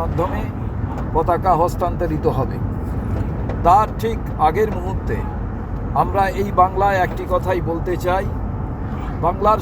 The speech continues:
সাধারণ মানুষ, আপনারা জানেন আজকে মাধ্যমিকের পরীক্ষা শুরু। রাহুল গান্ধী পশ্চিমবাংলার সমস্ত ছাত্রছাত্রী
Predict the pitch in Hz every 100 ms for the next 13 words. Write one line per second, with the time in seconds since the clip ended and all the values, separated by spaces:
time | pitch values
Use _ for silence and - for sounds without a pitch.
0 | - 175 180 196 190 180 190 233 - -
1 | - - - - - - - - - -
2 | - - 190 185 160 175 208 220 185 147
3 | 185 160 165 156 190 190 185 185 170 175
4 | 170 185 175 - 180 233 - - - -
5 | - - - - - - - 151 180 202
6 | 214 196 190 190 220 - - - - -
7 | - - - - - 180 160 214 233 202
8 | 196 196 214 - 185 214 233 - 214 -
9 | 185 - 190 185 175 - 202